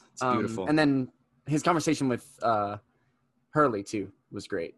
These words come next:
Speaker 1: Oh, beautiful. Yeah.
Speaker 2: Yes.
Speaker 1: On the island and, and in Purgatory when,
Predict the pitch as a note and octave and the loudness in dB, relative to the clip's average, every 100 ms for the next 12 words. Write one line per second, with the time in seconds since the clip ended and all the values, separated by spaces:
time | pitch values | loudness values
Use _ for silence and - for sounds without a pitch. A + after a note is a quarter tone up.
0 | - A2 F#2+ G#2 G#2 G2 G2 F#2+ G2 F2+ | -2 0 2 2 0 0 0 2 2 2
1 | G2+ G2 A#2+ C3 C3+ C3 C3 B2 A#2 G#2+ | 0 0 2 2 4 4 4 4 2 -2
2 | - G2+ G2+ F#2 G2 A2 F#2+ G2 F#2+ E2+ | -4 -4 -4 -4 -6 -2 -2 -4 -4 -4
3 | E2+ F2 F2 | -4 -6 -8